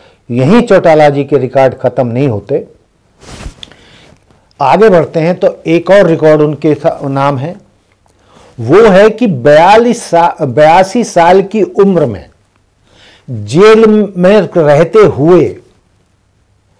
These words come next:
उन्होंने दसवीं की, दसवीं क्लास की परीक्षा दी और पास हुए। मुझे नहीं लगता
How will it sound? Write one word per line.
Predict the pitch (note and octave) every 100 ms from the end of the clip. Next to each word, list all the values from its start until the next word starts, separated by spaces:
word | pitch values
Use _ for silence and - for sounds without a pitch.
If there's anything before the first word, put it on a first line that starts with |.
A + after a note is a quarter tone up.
| _ -
उन्होंने | C#3 C3 B2 C#3+ D#3+
दसवीं | G#2 C3 A#2+ C3 C3 C3
की, | - D3+ - _ _ _ _ _ _ _ _ _ _ _ _ _ _ _ _ _ _ _ _ _ _ _ _ D3
दसवीं | B2 D3 D#3 D#3+ E3
क्लास | C#3+ B2+ B2+ C#3+ - _ _ _ _ _ _ _ _ _
की | F3+
परीक्षा | E3+ C#3+ B2+ C3 - D#3+
दी | D3+ G3+ A3+ - _ _ _ _ _ _ _ -
और | C3 A2 -
पास | - - - - -
हुए। | - _ _ _ _ _ _ _ _ _ _ _ _ _ _ _ _ _ _ - -
मुझे | C3+ E3+ A3
नहीं | F#3
लगता | F#3 D3 - B2